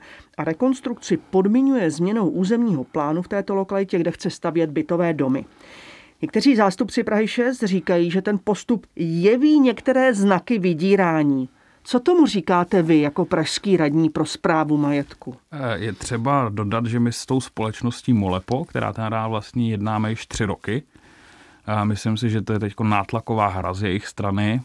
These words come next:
Speaker 2: právě proto, aby došlo ke změně územního plánu a oni mohli realizovat tu původně zamýšlenou výstavbu. Je třeba dodat, že oni to kupovali, tuším, za čtyřicet dva milionů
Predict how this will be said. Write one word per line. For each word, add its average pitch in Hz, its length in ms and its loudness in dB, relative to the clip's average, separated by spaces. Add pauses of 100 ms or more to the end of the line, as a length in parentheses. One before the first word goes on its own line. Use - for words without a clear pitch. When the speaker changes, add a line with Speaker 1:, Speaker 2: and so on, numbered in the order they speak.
Speaker 2:
právě 110 340 0
proto, 107 320 -6
aby 104 160 0
došlo 104 260 -4
ke 104 140 -4
změně 107 260 0
územního 104 520 -2
plánu 98 580 0
a 98 220 0 (500)
oni 107 200 2
mohli 107 320 0
realizovat 101 520 -2
tu 107 80 -6
původně 101 420 -4
zamýšlenou 95 520 -4
výstavbu. 80 520 -10
Je 95 60 -6
třeba 131 280 -2
dodat, 101 240 0
že 107 100 -6
oni 104 80 -2
to 110 100 -6
kupovali, 107 440 -4
tuším, 107 320 -4
za 104 60 -2
čtyřicet 104 380 -6
dva 110 140 0
milionů 98 720 -2